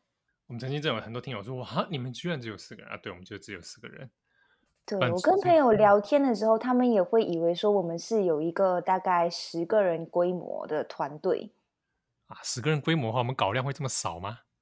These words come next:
Speaker 2: <laughs>
Speaker 1: 啊，对不对？十个人规模，我跟你讲，我早上一篇 daily，晚，下午也一篇 daily 啦，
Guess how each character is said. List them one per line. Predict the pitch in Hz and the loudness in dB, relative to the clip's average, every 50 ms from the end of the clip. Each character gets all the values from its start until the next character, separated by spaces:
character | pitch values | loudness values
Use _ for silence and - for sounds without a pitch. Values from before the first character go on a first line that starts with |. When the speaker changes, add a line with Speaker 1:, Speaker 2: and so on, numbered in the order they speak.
| _ _ _ _ | _ _ _ _
Speaker 2:
<laughs> | - - 202 190 - - - 233 - - - - 539 587 622 622 698 679 480 - - - _ - - | -14 -14 -14 -14 -14 -6 -6 -6 -6 -6 -10 -10 -10 -10 -10 -10 -12 -12 -14 -16 -18 -20 _ -20 -12
Speaker 1:
啊， | _ 123 123 131 160 - | _ -6 -6 -6 -6 -8
对 | 147 | -8
不 | 139 143 | -4 -2
对？ | 131 - - - - - - 320 311 269 - - | -2 -2 -2 -6 -10 -12 -12 -12 -14 -16 -12 -6
十 | 160 | 0
个 | 165 165 | 2 2
人 | 165 | 4
规 | 160 175 170 | 6 6 6
模， | 175 165 135 120 | 6 6 4 2
我 | 117 | 2
跟 | 117 151 147 | 0 0 -2
你 | 151 | 0
讲， | 139 123 107 104 | 0 -2 -2 -2
我 | 113 | -4
早 | - - 117 104 107 | 0 0 2 2 2
上 | - 147 135 135 | 2 2 0 0
一 | |
篇 | 127 - 131 127 | -2 -4 -6 -4
daily， | - 131 127 123 117 101 101 | -4 -2 -2 -2 -4 -6 -6
晚， | 101 95 95 | -6 -6 -6
下 | 101 - - 151 117 | -8 -2 0 0 0
午 | 98 98 | 0 -2
也 | 95 95 98 | -8 -10 -10
一 | |
篇 | - 117 113 110 | -8 -8 -10 -8
daily | - 113 104 101 101 95 95 | -10 -10 -10 -10 -10 -12 -14
啦， | - - | -18 -20